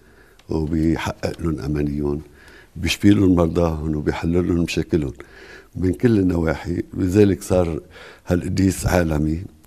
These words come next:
بمعنى إنه إذا مثلًا بتقولوا لهم ببنان اليوم ب-، بإفريقيا إنه مار شربل من لبنان بيزعلوا، صاروا يعدوه من عندهم.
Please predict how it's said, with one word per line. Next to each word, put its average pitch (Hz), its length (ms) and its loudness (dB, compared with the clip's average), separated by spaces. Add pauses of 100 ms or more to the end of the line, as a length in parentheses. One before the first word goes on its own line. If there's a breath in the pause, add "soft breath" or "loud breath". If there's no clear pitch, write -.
(580 loud breath)
بمعنى 95 520 2
إنه 87 420 0
إذا 82 220 0
مثلًا 82 400 0
بتقولوا 87 520 0
لهم 82 240 2
ببنان 85 600 4
اليوم 65 400 -4
ب-، 78 300 -2
بإفريقيا 82 640 -2 (240)
إنه 90 140 2
مار 90 140 2
شربل 80 560 0
من 85 220 0
لبنان 82 420 -2
بيزعلوا، 73 500 -4 (520 soft breath)
صاروا 80 340 -2
يعدوه 82 280 -2
من 80 160 0
عندهم. 78 340 -2